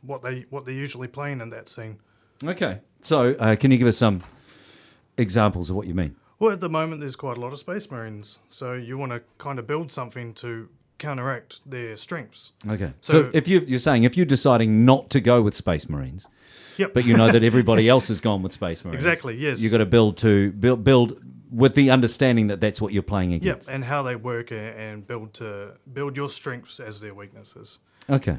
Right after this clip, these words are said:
Speaker 1: For, like, Space Marines, for instance, quite a big one, but their strengths are kinda twenty-four to thirty-six inch range at the moment.
Speaker 2: Right.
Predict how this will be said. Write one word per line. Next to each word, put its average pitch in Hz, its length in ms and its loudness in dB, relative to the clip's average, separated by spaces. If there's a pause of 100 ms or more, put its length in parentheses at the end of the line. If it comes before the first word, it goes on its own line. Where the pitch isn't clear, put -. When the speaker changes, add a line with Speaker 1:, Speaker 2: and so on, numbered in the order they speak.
Speaker 1:
For, - 100 -12
like, 139 180 -6
Space - 360 -6
Marines, 131 220 -10
for 127 100 -18
instance, 117 280 -16
quite 123 200 -10
a - 20 -14
big 127 220 -10
one, 110 180 -12
but 120 160 -16
their 131 120 -10
strengths 143 420 -12
are 113 240 -12
kinda 117 360 -12
twenty-four 131 500 -12
to 110 60 -14
thirty-six 113 540 -14
inch 135 200 -14
range 110 260 -14
at 117 80 -20
the 107 80 -20
moment. 107 280 -14
Speaker 2:
Right. 123 300 4